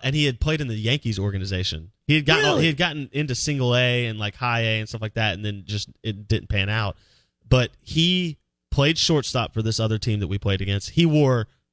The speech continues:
Speaker 1: the full uniform, like, baseball pants and everything, had eye black, like, took ground balls. Like, he was so serious. And I was like, "Bro, your dream died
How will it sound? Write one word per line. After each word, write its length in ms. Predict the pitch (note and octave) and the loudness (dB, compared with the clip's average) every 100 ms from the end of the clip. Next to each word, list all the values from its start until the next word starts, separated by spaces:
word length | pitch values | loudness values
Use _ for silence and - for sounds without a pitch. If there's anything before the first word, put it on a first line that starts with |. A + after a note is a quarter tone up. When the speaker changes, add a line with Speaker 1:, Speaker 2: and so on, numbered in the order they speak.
| _ | _
Speaker 1:
the 100 | A#2+ | 0
full 400 | A2+ - D#3 F#3+ | 0 4 4 6
uniform, 720 | G3 G3 D#3+ A#2+ G#2 F#2+ G2+ - _ _ _ _ _ _ _ B2 | 2 2 0 -2 -6 -8 -10 -14 _ _ _ _ _ _ _ 0
like, 240 | A#2+ - _ _ - | 0 0 _ _ 2
baseball 440 | D3 D3 E3+ D3+ | 2 2 2 0
pants 260 | E3 D#3 D#3 | 0 -2 -2
and 80 | D3 | -4
everything, 300 | C#3+ C#3 A#2+ | -2 -4 -4
had 320 | C3 D3 D#3+ | 0 2 2
eye 240 | C#3 C#3+ | 0 0
black, 400 | C#3 C3+ C3+ C3+ A#2+ | 0 0 0 -2 -4
like, 280 | A#2+ A2 _ | -6 -6 _
took 240 | - C#3+ - | -4 -4 0
ground 360 | C3 C#3+ D3 | 2 2 2
balls. 420 | A#2+ B2 B2+ B2+ B2 | 2 2 2 0 -4
Like, 180 | G#2+ | -6
he 240 | - D3 D#3+ | -6 -4 -2
was 220 | C3+ G#2 | -2 -2
so 800 | - - C3 B2 B2 B2 B2 B2 _ _ _ - | -6 -4 2 4 4 2 0 -2 _ _ _ -6
serious. 480 | - C#3+ B2 A2 B2+ | 0 2 2 0 -2
And 80 | |
I 40 | C3 | -4
was 80 | A#2+ | -4
like, 140 | A2+ | -2
"Bro, 160 | B2+ A#2 | 0 2
your 180 | A#2 C#3 | 2 0
dream 240 | C#3+ B2+ | 0 -2
died 440 | A2+ A2 G#2 G2 | -2 -2 -2 -6